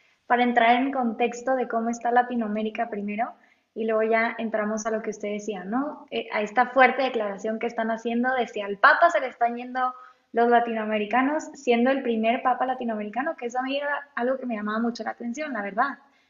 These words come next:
¿no? Como que hay mucha gente que dice, "Ay, sí, el primer Papa latinoamericano, ¿y dónde está su gente?". Pues bueno, vamos a tratar de entender un poco la situación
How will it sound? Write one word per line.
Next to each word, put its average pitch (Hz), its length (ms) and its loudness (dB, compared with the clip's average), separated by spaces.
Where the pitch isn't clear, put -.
¿no? 247 140 -8
Como 247 180 -4
que 214 80 0
hay 220 60 4
mucha 233 220 -2
gente 240 280 0
que 240 80 -2
dice, 233 320 0
"Ay, 320 380 2
sí, 311 220 -6
el 294 140 0
primer 269 300 -4
Papa 262 260 -2
latinoamericano, 254 720 -2
¿y 302 80 -2
dónde 262 180 0
está 247 180 -4
su 240 140 -4
gente?". 202 380 -6
Pues 226 160 -2
bueno, 208 280 2
vamos 220 240 2
a 247 100 2
tratar 214 260 -2
de 214 80 0
entender 226 480 0
un 226 140 -6
poco 226 220 0
la 233 120 6
situación 240 540 0